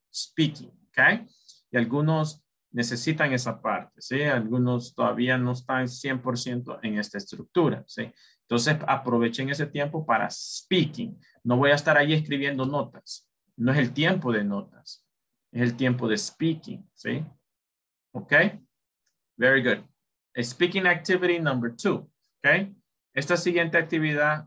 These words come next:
es un board game, right? Si tuviera, si, si estuviéramos nosotros presencial,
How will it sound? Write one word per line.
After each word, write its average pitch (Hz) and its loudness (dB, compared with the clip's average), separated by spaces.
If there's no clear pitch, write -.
es 127 -4
un 127 -4
board 123 0
game, 104 -8
right? 143 2
Si - -4
tuviera, 135 0
si, 127 -20
si - -10
estuviéramos 151 2
nosotros 160 0
presencial, 156 0